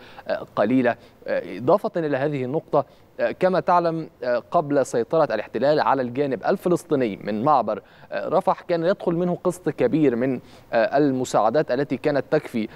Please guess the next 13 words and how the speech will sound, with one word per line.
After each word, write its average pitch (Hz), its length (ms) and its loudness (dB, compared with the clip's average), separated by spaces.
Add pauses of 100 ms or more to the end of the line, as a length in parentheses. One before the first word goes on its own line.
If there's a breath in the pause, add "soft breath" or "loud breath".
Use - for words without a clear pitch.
(160 loud breath)
آه، 113 40 -2
أهالي 120 340 2
القطاع 135 420 2
وتساعد 127 1080 0 (220 soft breath)
في 131 140 -2
سد 120 500 -4
رمقهم 120 640 0
من 120 120 0
الغذاء 104 500 2
والدواء 104 420 0
وغير 117 260 0
ذلك. 143 320 0
أيضًا، 165 380 2